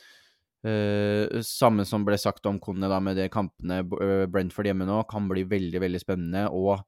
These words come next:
så får de Hwang tilbake, som også var i veldig god form før han dro til Asia-mesterskapet. Da har de den fronttrioen der på Konya, Neto og Hwang. Det er en ganske bra trio som er i form. Det kan bli veldig spennende for, eh, for Wolverhampton, synes jeg.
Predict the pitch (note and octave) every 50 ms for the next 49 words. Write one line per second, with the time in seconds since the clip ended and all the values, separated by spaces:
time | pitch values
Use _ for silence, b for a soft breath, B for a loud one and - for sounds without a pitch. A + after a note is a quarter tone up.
0 | _ _ _ _ _ _ _ - G#2 - G#2 G2 F#2+ G2 - - G2+ F#2 F#2 F#2
1 | - - F#2+ F#2+ F2+ - - A#2 A2 G2+ A2 E2 F#2 - - G#2+ G2+ G2 F#2 G2
2 | F#2 F#2+ G2+ F#2+ F2+ F2+ F2 F2+ F#2 F2+ - - F#2+ F2+ F2+ F#2+ F#2 - - -
3 | G2+ F#2+ G2 G2 G2+ F#2+ G2 F#2 F#2+ F#2 - F#2+ F#2 F2 - F#2 F#2 - F#2 -
4 | - F#2 F2+ - - A#2+ C3 B2+ B B B B B B B B - F#2+ G2+ G2
5 | F#2+ F2+ F2 F2 F#2+ G2 G2+ F#2+ - - G2 F#2 E2+ - - F#2+ F#2 F#2 F#2 F2+
6 | - G2 - - - F#2 F2 F2 F2+ F#2 F#2 F#2 F2 E2+ _ - G2 F#2+ F#2 -
7 | - F2+ F#2 F#2 F#2 F#2+ F#2+ F#2 - - F2 - - G#2+ A#2 C3+ D3 C#3+ - _
8 | - - F#2 F2+ F2+ F2+ G#2 A2 G#2+ G2+ - - G#2 F2+ - G2+ F#2 F2+ F2 F#2
9 | G2+ G2+ - _ _ _ _ _ _ _ _ - - G#2 F#2 G2+ G#2+ G#2+ G#2 G#2+
10 | F#2 E2+ E2+ F#2 - - G#2+ A2 C3 D3+ D#3 C3 F#2 F#2 - - G#2+ G2 G2 F#2+
11 | G2+ F#2+ F2 F2 F2 - - F2+ E2+ E2 - - F#2+ F#2+ F#2 F2+ F2+ F#2 F2+ F2+
12 | F2+ - - G#2 F#2 F2+ F2+ F2+ F2+ E2+ E2+ F2+ - F#2 F2 F#2 E2+ - - G2